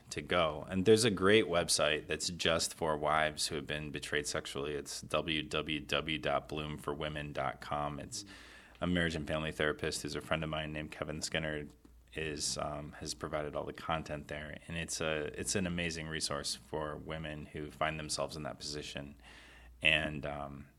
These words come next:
it gives them a place to go right away before they find, you know, a face-to-face therapist or a face-to-face support group.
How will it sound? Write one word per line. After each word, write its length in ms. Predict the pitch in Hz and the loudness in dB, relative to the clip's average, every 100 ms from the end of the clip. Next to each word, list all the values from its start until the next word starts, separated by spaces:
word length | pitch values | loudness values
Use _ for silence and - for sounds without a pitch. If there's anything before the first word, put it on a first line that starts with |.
| - - - - | -20 -20 -20 -10
it 120 | - 87 | -4 8
gives 200 | 101 92 | 8 8
them 120 | 92 | 4
a 60 | |
place 240 | 87 87 82 | 4 0 0
to 100 | 85 | 0
go 180 | 80 80 | 2 2
right 200 | 78 76 | 4 2
away 320 | 73 73 76 - - - - - - | 2 2 0 -4 -10 -8 -8 -12 -10
before 380 | - 87 - 87 | -8 -6 -2 0
they 120 | 80 | 0
find, 480 | 78 - 76 76 73 - | -2 -2 -2 -4 -10 -12
you 80 | 80 | -10
know, 160 | 73 73 | -10 -10
a 100 | - | -12
face-to-face 520 | - 76 - - 71 | -8 -8 -6 -6 -6
therapist 560 | - 73 73 73 69 - | -6 -6 -6 -6 -6 -8
or 340 | 73 73 73 - | -8 -8 -10 -10
a 160 | 73 73 | -10 -10
face-to-face 520 | - 76 - - 67 | -10 -10 -10 -10 -8
support 300 | - 69 69 | -8 -10 -14
group. 200 | - | -12